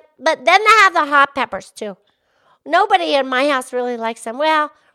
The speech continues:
Robert likes them a little bit, but they're crazy. They're, they have the very, very hot, hot seeds and flesh of the fruit.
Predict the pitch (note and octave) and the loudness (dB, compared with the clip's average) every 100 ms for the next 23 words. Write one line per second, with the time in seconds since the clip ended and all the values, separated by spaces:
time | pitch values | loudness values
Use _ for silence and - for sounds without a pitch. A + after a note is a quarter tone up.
0 | D4 D#4+ C4 - A#3 A3+ G#3+ G#3 G3 G3+ | -2 -2 -2 -4 -8 -8 -14 -14 -12 -10
1 | G#3+ G3+ G3 G3+ G3+ G3+ - _ _ _ | -10 -10 -12 -12 -12 -16 -18 _ _ _
2 | - C#4 C4 C4 A#3 A3 G#3+ G#3 G3+ B3 | -2 0 -2 -6 -8 -8 -10 -12 -4 -2
3 | C4+ - _ _ - D4 D4 A3+ A#3 A#3 | -2 -4 _ _ -2 0 0 -2 -4 -6
4 | G#3 A3+ A3+ A3+ - G#3+ G#3+ G#3 - A3 | -4 -6 -6 -10 -6 -4 -4 -10 -12 -6
5 | G#3 - _ - _ _ _ _ - G#3+ | -6 -6 _ -20 _ _ _ _ -16 -12
6 | G#3 _ - _ _ - - G#3+ G#3 G#3 | -12 _ -20 _ _ -20 -14 -14 -12 -14
7 | G3 - _ F#3+ F#3 F3+ _ _ _ _ | -16 -20 _ -12 -12 -18 _ _ _ _
8 | _ _ _ _ _ G#3+ G#3 G3 G3 - | _ _ _ _ _ -10 -4 -4 -6 -12
9 | - - G#3 F#3+ G#3+ G3+ _ G#3+ G3+ F#3+ | -14 -10 -8 -8 -10 -10 _ -8 -6 -6
10 | - _ | -10 _